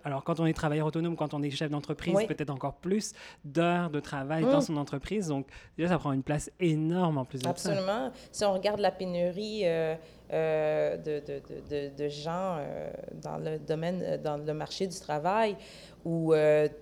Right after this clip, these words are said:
Speaker 2: t'as, t'as des personnes, ça fait quinze ans qu'ils sont, euh, dans une entreprise, là, puis un, un chasseur de tête vient prendre cette personne-là avec une ancienneté, avec un, un savoir énorme, puis l'amène dans une autre entreprise.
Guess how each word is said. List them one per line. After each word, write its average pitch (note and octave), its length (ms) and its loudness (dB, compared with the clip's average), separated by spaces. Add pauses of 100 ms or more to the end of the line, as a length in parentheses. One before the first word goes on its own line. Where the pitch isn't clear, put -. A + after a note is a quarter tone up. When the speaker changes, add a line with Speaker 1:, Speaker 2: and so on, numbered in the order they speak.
Speaker 2:
t'as, D3 180 8
t'as D#3 180 2
des D3 160 -4
personnes, F3+ 460 0
ça E3 120 -6
fait D#3 140 -8
quinze E3+ 400 2
ans F3+ 120 0
qu'ils - 180 -8
sont, D#3+ 440 0
euh, D3 160 4 (300)
dans D#3+ 80 2
une D#3+ 160 0
entreprise, D#3 680 0
là, C#3 340 4 (340)
puis D#3+ 300 2
un, C#3 400 2
un D#3 120 0
chasseur E3+ 420 2
de D#3+ 100 2
tête F3+ 320 2
vient E3+ 220 2
prendre F#3 260 -2
cette E3 300 -4
personne-là D#3+ 520 0
avec D#3 380 2
une D3+ 140 -2
ancienneté, E3+ 600 0
avec D3+ 300 0
un, C#3+ 220 2
un E3+ 80 0
savoir E3 560 8 (160)
énorme, F3 460 2
puis G3 140 -8
l'amène F3+ 340 2
dans E3+ 180 6
une D#3 340 0
autre E3+ 220 0
entreprise. A3 480 -2